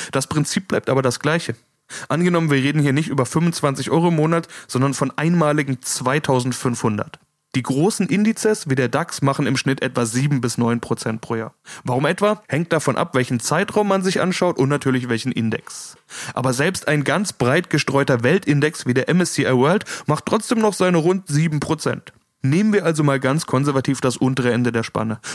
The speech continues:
Und dann tun wir so, als gäbe es diese Rendite eben nicht im Durchschnitt, sondern als gäbe es die wirklich pro Jahr.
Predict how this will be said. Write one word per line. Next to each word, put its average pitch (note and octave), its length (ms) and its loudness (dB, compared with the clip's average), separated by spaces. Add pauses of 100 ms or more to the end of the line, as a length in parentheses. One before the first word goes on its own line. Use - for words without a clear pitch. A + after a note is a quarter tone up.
Und D3 100 0
dann E3 160 2
tun G#3+ 240 2
wir G#3+ 120 2
so, F#3+ 120 2
als D#3 200 0
gäbe D3 220 2
es - 140 0
diese C#3 340 0
Rendite B2+ 400 0
eben B2 220 -4
nicht B2+ 180 -4
im A#2+ 160 -6
Durchschnitt, B3+ 480 0 (200)
sondern E3 240 0
als - 180 0
gäbe D3 220 0
es D3 80 -2
die C#3 100 0
wirklich B2+ 300 0
pro C3 180 0
Jahr. A2 300 -2